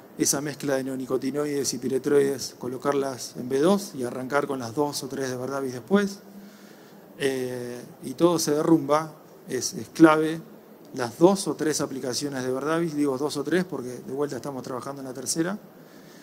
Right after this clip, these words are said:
eh, que sean consecutivas en ese periodo de tiempo, son cinco o siete días y tiene que ver con la tasa de expansión de hojas de, de, del cultivo. Eh, léase, si hacemos la primera aplicación el día uno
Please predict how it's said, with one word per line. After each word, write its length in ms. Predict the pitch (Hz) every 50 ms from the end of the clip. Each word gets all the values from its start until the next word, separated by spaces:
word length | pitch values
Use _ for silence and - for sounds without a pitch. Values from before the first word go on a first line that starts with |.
| - - - - - -
eh, 260 | 139 135 131 131 120
que 120 | 120 139 131
sean 220 | - 170 170 170
consecutivas 840 | 165 156 139 123 - 131 135 139 - - 196 202 196 185 151 - 147
en 80 | 147
ese 180 | 165 160 165 156
periodo 380 | - 147 143 156 156 147 135
de 100 | 131 131
tiempo, 340 | 123 - 165 170 175 160 160
son 220 | 123 - 139 135 117
cinco 280 | - 156 151 147 151
o 60 | 135
siete 280 | 120 - 143 127 139 135
días 360 | 147 175 190 202 202 190 - -
y 20 |
tiene 240 | 127 117 139 139 139
que 140 | 123 139 139
ver 240 | 139 151 160 170 175 - - - - - - - - -
con 140 | - 135
la 80 | 127 127
tasa 240 | 120 156 139 - 147
de 60 | 131
expansión 440 | 120 143 135 127 120 - 151 143 135
de 120 | 135 139
hojas 260 | 139 127 113 - 120
de, 140 | 117 120 113 107 104 104 117
de, 140 | 120 117 113 113 110 110
del 160 | 113 120 120
cultivo. 560 | - 131 123 123 - 180 170 160 175 196 208 - - - - - - - - - - - - - - - - - - -
Eh, 240 | - 127 127 123 127 - - -
léase, 600 | 139 165 170 175 151 - - 175 175 185 202 214 208 -
si 280 | - - - 151 143 143
hacemos 340 | 143 - - 185 170 165 165 160
la 80 | 151
primera 320 | 139 147 147 151 160 151 151
aplicación 480 | 147 151 147 151 135 - - 170 160
el 100 | 147 147
día 160 | 151 151 147
uno 420 | 147 156 165 165 165 175 185 196